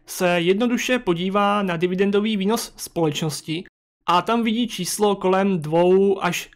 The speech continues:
třech procent. No a z toho si hnedka vytvoří svůj vlastní názor, že jeho zhodnocení bude takhle vysoké, kolem dvou až třech procent ročně, no a to se mu samozřejmě nelíbí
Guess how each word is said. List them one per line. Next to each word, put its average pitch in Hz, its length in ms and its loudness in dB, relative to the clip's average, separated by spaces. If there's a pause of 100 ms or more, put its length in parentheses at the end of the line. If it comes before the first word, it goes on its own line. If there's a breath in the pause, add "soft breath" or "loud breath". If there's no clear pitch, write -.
třech - 280 -4
procent. - 580 -2 (920)
No 240 200 2
a 220 40 2
z - 100 -2
toho 233 220 4
si 233 140 0
hnedka 214 340 2
vytvoří 220 440 0
svůj 208 280 -2
vlastní 190 360 0
názor, 175 540 2
že 170 160 -4
jeho 180 240 0
zhodnocení 180 800 -2 (180 loud breath)
bude 160 240 -2
takhle 170 280 0
vysoké, 156 520 -2
kolem 175 300 2
dvou 165 260 -2
až 165 140 -4
třech - 220 -4
procent 170 400 -2
ročně, 196 440 -2 (380)
no 208 120 0
a 226 100 4
to 208 100 -2
se 214 140 0
mu 196 100 2
samozřejmě 196 460 0
nelíbí 170 540 -2